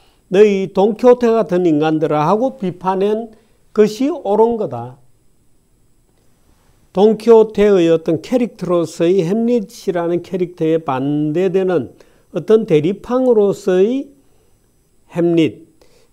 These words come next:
근데 이게 그 우리 지성사적 관점에서 보면 십구 세기 말 이십 세기 초가 되면 이 인간의 정신사를 돈키호테 대 햄릿,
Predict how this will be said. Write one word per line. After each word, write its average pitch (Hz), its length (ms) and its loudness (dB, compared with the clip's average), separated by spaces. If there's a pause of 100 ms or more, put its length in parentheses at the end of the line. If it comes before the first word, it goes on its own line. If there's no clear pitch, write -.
근데 240 240 4
이게 226 640 0 (120)
그 156 680 2
우리 170 400 -2
지성사적 240 1120 0
관점에서 160 580 -2
보면 123 560 -6 (1800)
십구 233 380 -6
세기 240 240 -2
말 165 260 -2
이십 160 340 -8
세기 208 360 -4
초가 170 360 -8
되면 120 540 -10 (960)
이 127 300 -14
인간의 190 480 0
정신사를 190 1900 -8 (1000)
돈키호테 196 720 0
대 175 160 0
햄릿, 113 480 -8